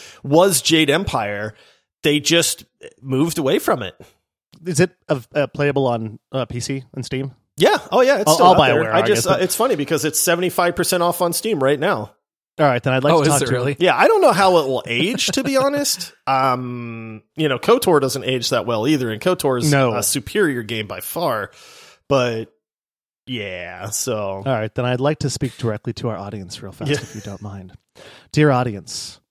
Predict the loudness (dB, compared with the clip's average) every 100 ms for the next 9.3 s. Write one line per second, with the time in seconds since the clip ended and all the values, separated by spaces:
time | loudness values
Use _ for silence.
0 | _ _ _ _ _ _ _ 0 0 0
1 | -4 -6 -6 -8 -8 -8 -10 -16 -20 _
2 | _ _ -6 -2 0 -2 -2 -6 -8 -16
3 | _ _ _ _ -10 0 2 2 0 -2
4 | -2 -4 -4 -4 -4 -6 -8 -8 -8 -8
5 | -14 -20 _ _ _ -14 -4 -2 -2 -6
6 | -6 -6 -6 -12 -12 -8 -6 -6 -8 -12
7 | -12 -16 -12 -12 -10 -14 -16 -16 -18 -14
8 | -10 -10 -10 -10 -8 -8 -8 -10 -14 -14
9 | -18 -18